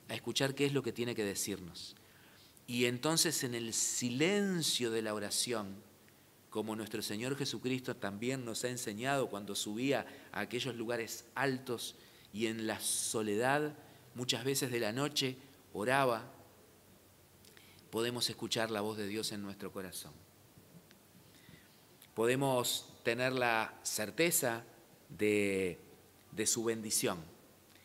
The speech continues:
Y la bendición de Dios no es que todas las cosas nos salgan como nosotros le pedimos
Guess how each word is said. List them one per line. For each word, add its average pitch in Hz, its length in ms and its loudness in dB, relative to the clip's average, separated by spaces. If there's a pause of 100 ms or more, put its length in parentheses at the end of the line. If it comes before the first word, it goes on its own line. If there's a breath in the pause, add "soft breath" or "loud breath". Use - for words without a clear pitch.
(120)
Y 147 100 6
la 127 120 6
bendición 135 500 4
de 190 100 6
Dios 180 340 4 (140)
no 156 160 4
es 214 120 2
que 147 140 4
todas 156 380 4
las 135 140 0
cosas 143 400 4
nos 127 140 0
salgan 135 440 0 (220)
como 120 240 0
nosotros 139 400 -2
le 123 120 0
pedimos 113 720 -2